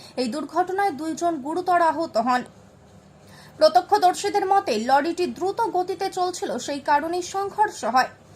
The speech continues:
দুর্ঘটনার পর স্থানীয় বাসিন্দারা দ্রুত ঘটনাস্থলে ছুটে আসেন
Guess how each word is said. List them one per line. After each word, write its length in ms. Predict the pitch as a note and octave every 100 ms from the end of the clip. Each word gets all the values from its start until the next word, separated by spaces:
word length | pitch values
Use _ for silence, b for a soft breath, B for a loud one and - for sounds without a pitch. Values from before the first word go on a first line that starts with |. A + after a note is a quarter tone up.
| B B
দুর্ঘটনার 640 | C#4+ B3 C#4+ D4 D#4 D#4+ D#4+
পর 100 | D#4+
স্থানীয় 400 | F4 - E4+ D#4+
বাসিন্দারা 540 | D4+ D4 E4 F4+ F4 G#3+
দ্রুত 260 | G#3 C#4+ D#4 B3+
ঘটনাস্থলে 640 | C#4+ E4 F#4+ F#4 F4+ F4 F4
ছুটে 240 | - F4+ F4+
আসেন 300 | F4 F#4+